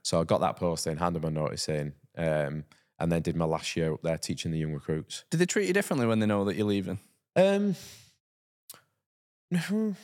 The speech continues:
Speaker 1: no, not really, because, well, by that point, I,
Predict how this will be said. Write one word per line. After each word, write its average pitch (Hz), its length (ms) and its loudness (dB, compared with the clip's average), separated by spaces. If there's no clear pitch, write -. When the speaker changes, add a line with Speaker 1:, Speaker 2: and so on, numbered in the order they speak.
Speaker 1:
no, 240 260 4
not 208 140 0
really, 170 440 2
because, 123 560 0
well, 170 140 6
by 151 180 2
that 151 220 0
point, 85 280 -4
I, - 140 -16